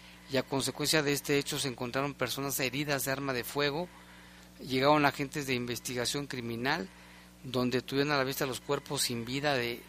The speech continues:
Martín, de treinta y cuatro años, Juan Carlos, de treinta y cuatro también, además de tomar conocimiento de un hombre atendido por lesiones de arma de fuego. Esto en Purísima,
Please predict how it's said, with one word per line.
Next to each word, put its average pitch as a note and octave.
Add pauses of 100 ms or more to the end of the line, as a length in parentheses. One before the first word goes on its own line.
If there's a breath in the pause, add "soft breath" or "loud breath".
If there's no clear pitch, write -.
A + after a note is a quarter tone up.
Martín, C3+ (120)
de B2
treinta A#2+
y A2+
cuatro D3+
años, C3 (600 soft breath)
Juan B2
Carlos, D3+
de C3+
treinta A#2
y -
cuatro C#3
también, B2 (560 soft breath)
además B2+
de D3
tomar C#3
conocimiento C3
de C3
un C#3
hombre C3+ (100)
atendido A#2+
por A#2+
lesiones A#2+
de A2 (120)
arma B2
de A2
fuego. B2
Esto E3+
en A#2
Purísima, A2+